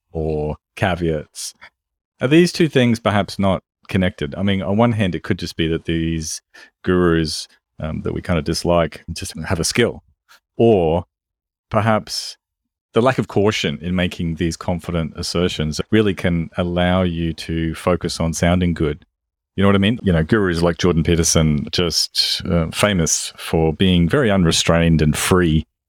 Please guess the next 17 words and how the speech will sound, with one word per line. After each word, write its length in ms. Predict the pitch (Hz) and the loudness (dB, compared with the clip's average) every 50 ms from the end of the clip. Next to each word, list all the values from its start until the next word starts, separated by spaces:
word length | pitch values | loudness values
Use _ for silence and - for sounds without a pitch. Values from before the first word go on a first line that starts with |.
| _ _ _ - - | _ _ _ -4 -2
and 120 | 110 104 | -2 0
confident 540 | - - 98 95 - - 87 78 76 71 - - _ _ _ _ - | 0 0 -2 0 2 2 2 4 2 2 -2 -8 _ _ _ _ -2
in 460 | 87 85 82 80 80 78 76 76 73 | 0 2 4 4 4 2 2 0 0
expressing 500 | 78 - - - - 85 80 - 87 82 | -2 -4 -4 -2 0 0 0 0 0 0
their 140 | 80 78 73 | 0 0 0
views. 300 | 80 90 90 87 85 98 - - | 2 2 2 4 2 2 0 2
I 120 | 123 123 | 0 0
think 380 | 147 - - 143 127 107 - - | 2 2 2 2 2 2 0 -2
it's 140 | 95 - - | -2 0 0
actually 340 | 101 90 - - 92 82 78 | 0 0 -2 -2 -2 -2 -2
connected 580 | - - 85 87 98 - - 92 85 76 - | 0 0 0 0 0 0 0 0 -2 0 -2
to 440 | - - - 85 82 80 80 78 78 | -6 -6 -4 -2 -2 -2 -2 -4 -2
the 120 | 78 82 | -2 -2
loquaciousness. 920 | 78 82 - - 101 101 107 - - 90 - - - 80 80 - - - | -2 -2 -2 0 0 0 0 0 -2 -2 -4 -4 -6 -6 -6 -6 -4 -2
Like 220 | 85 80 78 - - | 0 -2 0 0 0
if 160 | 85 - - | -2 -2 0
you, 240 | 92 87 85 82 | 0 2 2 2